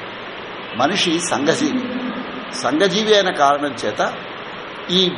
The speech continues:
భావ ప్రకటన సామర్థ్యాలు, నైపుణ్యాలు పెంచుకోవాల్సిన అవసరం ఏర్పడింది. అలా కాకుండా ఏకాకిగా ఏ అడవిలోనో, ద్వీపంలోనో గనక జీవిస్తూ ఉన్నట్టయితే, ఈ భావ ప్రకటన నైపుణ్యాలు, భాష అవసరాలు అంతగా ఉండి ఉండేవి కావు.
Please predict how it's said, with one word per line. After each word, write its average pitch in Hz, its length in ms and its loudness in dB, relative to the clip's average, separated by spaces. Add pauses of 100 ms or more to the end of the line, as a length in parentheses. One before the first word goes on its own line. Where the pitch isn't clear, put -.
(100)
భావ 175 260 6
ప్రకటన 180 680 2
సామర్థ్యాలు, 170 800 2
నైపుణ్యాలు 160 920 2
పెంచుకోవాల్సిన 139 640 0
అవసరం 143 420 2
ఏర్పడింది. 113 440 0 (1160)
అలా 160 200 8
కాకుండా 156 720 2 (160)
ఏకాకిగా 190 680 4
ఏ 160 160 2
అడవిలోనో, 165 600 2
ద్వీపంలోనో 156 680 0
గనక 147 240 0
జీవిస్తూ 131 480 -2
ఉన్నట్టయితే, 143 880 0 (480)
ఈ 147 100 4
భావ 147 320 6
ప్రకటన 170 500 0
నైపుణ్యాలు, 139 880 0
భాష 147 240 2
అవసరాలు 139 580 6
అంతగా 120 420 2
ఉండి 131 280 -2
ఉండేవి 123 360 0
కావు. 113 300 2